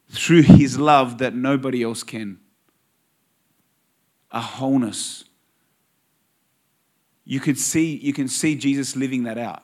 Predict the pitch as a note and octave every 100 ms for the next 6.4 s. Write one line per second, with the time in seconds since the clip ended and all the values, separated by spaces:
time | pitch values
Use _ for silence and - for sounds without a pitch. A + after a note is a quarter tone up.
0 | _ - C3 A2+ A2+ - - - - D3+
1 | B2 G#2+ G#2 - C3 A2+ G#2 A2+ G2 F#2
2 | _ _ _ _ _ _ _ _ _ _
3 | A2+ B2+ C#3+ C#3 C3+ C3 - B2+ A2+ A2
4 | A2 - _ _ _ _ _ _ _ _
5 | _ _ _ _ _ _ _ _ _ _
6 | B2+ C#3 C#3+ -